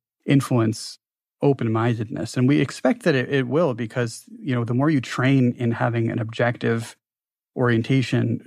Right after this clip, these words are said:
towards yourself, the easier it is to have objective relationships to information that comes in. And the other thing is that the more you pay attention to the kinds of feelings that you have in response to information,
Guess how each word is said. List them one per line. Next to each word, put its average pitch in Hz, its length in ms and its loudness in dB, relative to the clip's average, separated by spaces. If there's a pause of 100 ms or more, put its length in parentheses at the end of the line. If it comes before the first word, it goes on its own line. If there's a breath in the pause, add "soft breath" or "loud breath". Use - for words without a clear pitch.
towards 113 280 -2
yourself, 117 680 -2 (520)
the 131 120 -2
easier 131 340 2
it 113 80 -2
is 113 140 -2
to 117 80 -4
have 117 280 -2
objective 117 460 -4
relationships 117 640 -4
to 113 400 -4
information 120 540 -2
that 113 120 -6
comes - 260 -10
in. 120 220 -4 (560)
And 127 80 0
the 151 60 6
other 214 160 2
thing 165 220 2
is 135 140 0
that 123 220 -2 (280)
the 139 120 0
more 147 460 2 (340)
you 135 160 -2
pay 143 160 0
attention 139 480 2
to 113 480 -2 (180)
the 135 80 -8
kinds 143 220 2
of 131 100 -4
feelings 131 500 2
that 117 100 -4
you 117 140 -4
have 110 380 -4 (460)
in 117 140 0
response 110 500 -2
to - 80 0
information, 113 680 0